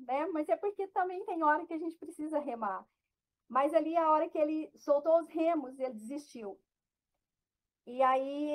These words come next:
ele soube exatamente a hora de desistir. E aí o barco passou e resgatou ele.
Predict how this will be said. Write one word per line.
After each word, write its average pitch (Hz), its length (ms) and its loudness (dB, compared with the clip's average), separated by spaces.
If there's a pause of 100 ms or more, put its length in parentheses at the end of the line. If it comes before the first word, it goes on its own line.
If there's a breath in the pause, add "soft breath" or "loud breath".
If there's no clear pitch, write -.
ele 285 380 4 (360)
soube 285 220 6
exatamente 269 640 0
a 240 40 0
hora 220 180 0
de 220 120 -16
desistir. 220 680 -20 (540)
E 240 120 -8
aí 247 180 -4
o 269 40 -4
barco 262 380 0
passou 262 380 -4
e 269 80 -4
resgatou 277 540 -2
ele. 220 280 -6